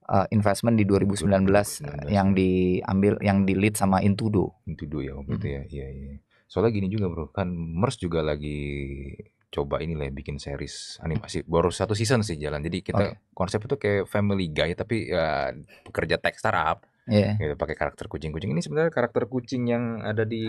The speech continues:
Speaker 2: animasi nih.
Speaker 1: Semoga saya nggak jadi.
Speaker 2: Semoga saya
Speaker 1: <laughs> Nggak di layoff.
Speaker 2: nggak di layoff, ya kan.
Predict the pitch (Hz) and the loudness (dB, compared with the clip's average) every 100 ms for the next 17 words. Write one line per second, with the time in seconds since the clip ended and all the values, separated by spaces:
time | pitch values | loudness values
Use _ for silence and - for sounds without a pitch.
0 | 110 107 107 107 127 151 - 107 101 120 | -4 -4 -4 -6 -4 -4 -4 -6 -4 4
1 | 123 120 113 110 113 110 123 131 113 123 | 6 8 8 8 8 8 6 2 2 0
2 | 123 135 107 98 85 - 123 123 117 113 | 2 2 2 0 -2 4 6 8 6 6
3 | 104 120 78 80 78 71 78 - 78 73 | 2 -2 -2 -2 -2 -2 -2 -4 -8 -6
4 | 82 | -8